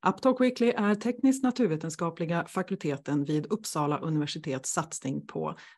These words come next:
digitala populärvetenskapliga forskarsamtal varje tisdag.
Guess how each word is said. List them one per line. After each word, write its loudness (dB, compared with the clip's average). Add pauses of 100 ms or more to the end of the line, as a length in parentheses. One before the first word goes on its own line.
digitala 0
populärvetenskapliga -2
forskarsamtal -6
varje -4
tisdag. -12